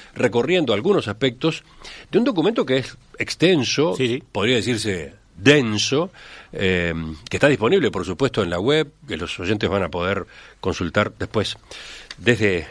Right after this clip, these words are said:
Speaker 1: la página de esta entrevista. Estamos recorriendo los capítulos que incluye, ya vimos dos.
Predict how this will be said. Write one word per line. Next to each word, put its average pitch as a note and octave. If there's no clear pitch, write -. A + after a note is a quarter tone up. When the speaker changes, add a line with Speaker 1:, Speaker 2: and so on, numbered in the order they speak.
Speaker 1:
la F2+
página A2
de G2
esta G#2
entrevista. F2+
Estamos F#3
recorriendo D#3+
los A2+
capítulos D3+
que C3+
incluye, D#3
ya A#2+
vimos B2+
dos. F#3